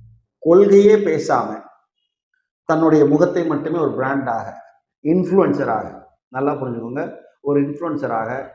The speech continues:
நான் அவரு, அவருக்கு பாலிடிக்ஸ்னா, அவருக்கு அரசியலும் பேச தெரியல, எதுவுமே பேச தெரியல, தன்னோட பேரை கூட ஸ்கிரிப்ட்ல வச்சு பேசுறாரு. அப்ப இவர் பின்னாடி வந்து ஒரு பெரிய கூட்டம் வந்து நிக்குது. சொல்லப்போனா அந்த மாநாட்டுக்கு, மதுரை மாநாட்டுக்கு பத்து லட்சம் பேர் வந்திருக்காங்கன்னு சொன்னாங்க.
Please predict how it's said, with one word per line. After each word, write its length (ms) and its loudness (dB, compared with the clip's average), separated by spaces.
நான் 400 2
அவரு, 460 2
அவருக்கு 380 0
பாலிடிக்ஸ்னா, 640 0
அவருக்கு 280 2
அரசியலும் 440 0
பேச 240 -4
தெரியல, 540 -2
எதுவுமே 380 -4
பேச 240 -8
தெரியல, 300 -6
தன்னோட 300 -12
பேரை 280 -2
கூட 120 -6
ஸ்கிரிப்ட்ல 380 -14
வச்சு 220 -12
பேசுறாரு. 680 -14
அப்ப 220 -4
இவர் 240 2
பின்னாடி 520 -4
வந்து 180 0
ஒரு 140 -4
பெரிய 380 -4
கூட்டம் 320 -4
வந்து 180 -12
நிக்குது. 420 -16
சொல்லப்போனா 420 -4
அந்த 80 -8
மாநாட்டுக்கு, 580 -8
மதுரை 260 -10
மாநாட்டுக்கு 360 -12
பத்து 240 -14
லட்சம் 240 -12
பேர் 120 -10
வந்திருக்காங்கன்னு 580 -12
சொன்னாங்க. 360 -20